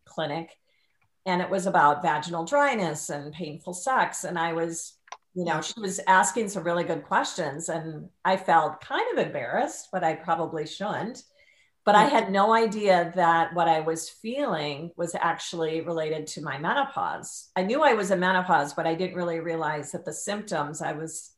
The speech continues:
Speaker 1: experiencing were related to menopause.
Speaker 2: Yeah.
Speaker 1: And
Speaker 2: Yeah.
Speaker 1: she was so empathetic and said, "Listen, Sally, I see patients all day long that are in the same boat you are, so don't feel bad.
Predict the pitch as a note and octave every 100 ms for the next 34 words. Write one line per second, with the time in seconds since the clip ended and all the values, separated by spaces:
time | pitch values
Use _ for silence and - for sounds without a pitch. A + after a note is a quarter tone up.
0 | - F3 - F#3+ F3+ F3 E3+ F3 D#3 D#3
1 | D3+ D3+ D#3 D3+ D3 - G#2+ F2+ - -
2 | - - - _ _ _ - G#3+ A3+ G3
3 | D3 F#3 F3 E3 F3+ G3 F#3 - - G#3+
4 | G3+ - A3 A#3 A3+ G3 F#3 C#3 A#2+ C#3
5 | F#3 F3 - E3 D3+ E3 F3 F#3 D#3+ D3+
6 | - - E3+ D#3 D3+ D3+ D3+ - F3+ E3
7 | D3+ - _ _ G3+ G3 F#3+ F3+ F3+ F3
8 | F3+ F#3 F#3+ F#3 F3 E3 D#3+ D3 D#3+ E3
9 | D3+ C#3+ C#3+ _ _ _ _ E3+ D#3+ E3
10 | E3 - F3+ B3 A3+ F3 A#3+ - D#3+ D3+
11 | G#2+ F#3+ - C3 D3+ F#3 A3 - A3+ C4+
12 | C#3+ B2 G3